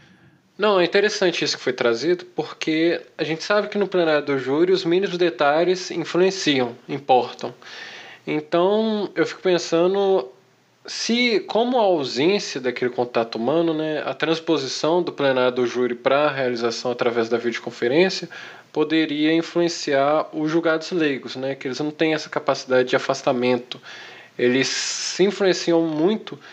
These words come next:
pela forma que, é, o plenário é conduzido, pela forma que a defesa ou a própria acusação é conduzida,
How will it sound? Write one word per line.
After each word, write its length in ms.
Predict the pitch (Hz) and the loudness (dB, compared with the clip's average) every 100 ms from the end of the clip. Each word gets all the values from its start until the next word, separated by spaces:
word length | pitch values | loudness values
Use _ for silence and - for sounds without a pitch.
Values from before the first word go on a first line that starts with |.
| - - _ | -20 -20 _
pela 180 | 131 135 | 0 2
forma 460 | 131 156 180 170 165 | 2 2 2 2 -2
que, 640 | - - 156 160 156 - - - | -6 -6 -2 -2 -2 -4 -12 -8
é, 300 | 147 139 - | -4 -2 -4
o 80 | 160 | -2
plenário 500 | 175 165 151 175 180 | 2 2 4 4 2
é 40 | |
conduzido, 640 | - 139 120 110 131 147 | 0 -6 -6 -4 -4 -4
pela 160 | - 127 | -2 -2
forma 220 | 123 123 | 0 -2
que 100 | - | -2
a 40 | 131 | -2
defesa 500 | 123 - 147 170 165 | -2 0 0 2 4
ou 140 | 160 | 4
a 60 | 180 | 4
própria 320 | 160 160 220 | 2 2 0
acusação 560 | - 139 135 - 139 | -2 0 0 0 -4
é 40 | 143 | -4
conduzida, 640 | 143 156 147 123 127 113 | -4 -6 -4 -4 -4 -6